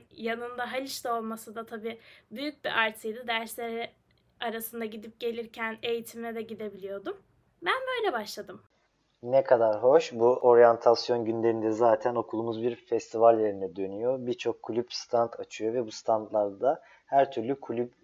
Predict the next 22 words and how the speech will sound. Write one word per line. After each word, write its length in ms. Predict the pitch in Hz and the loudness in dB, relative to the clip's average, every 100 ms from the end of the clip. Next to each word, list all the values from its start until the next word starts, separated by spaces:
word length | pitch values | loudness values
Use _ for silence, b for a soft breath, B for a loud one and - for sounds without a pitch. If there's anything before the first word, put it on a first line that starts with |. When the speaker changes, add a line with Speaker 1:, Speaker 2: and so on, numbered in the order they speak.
| - | -20
Speaker 2:
rol 380 | - 104 110 113 - | -12 -2 0 0 -4
alıyor. 460 | 107 107 110 156 B B - | -4 -2 0 -2 B B -14
İşte 220 | - 107 | -10 -8
spor 460 | - - 113 110 107 | -10 0 2 4 2
var, 280 | 104 104 107 | 2 2 0
sanat 360 | - 101 104 - | -6 -6 -6 -8
içerikli 680 | - 107 107 - 110 110 110 | -6 -6 -6 -6 -6 -6 -10
kulüpler 400 | 104 101 - 107 | -12 -10 -4 0
var. 300 | 107 110 110 B B B - | 2 0 -2 B B B -2
Oldukça 540 | 123 135 - 143 143 | 0 0 0 2 2
keyifli 420 | - 123 117 131 | 0 -2 0 -4
günler 300 | 117 113 113 | -6 -2 0
oluyor. 340 | 107 104 127 151 | 2 2 2 2
O 160 | 131 120 | 4 4
haftayı 400 | 123 - 123 123 | 4 2 0 2
o 80 | 120 | 0
şekilde 400 | 123 - 117 113 | -4 -8 -8 -6
geçirmek 540 | 117 - 123 165 _ | -8 -10 -8 -8 _
oldukça 400 | 117 107 101 - | -2 -2 -2 -2
eğlendiriyor 800 | 147 113 110 107 104 101 101 87 | 0 2 2 2 -2 -4 -6 -6
bizleri 440 | 92 87 92 87 127 | -10 -12 -10 -8 -4
de. 240 | 156 | -4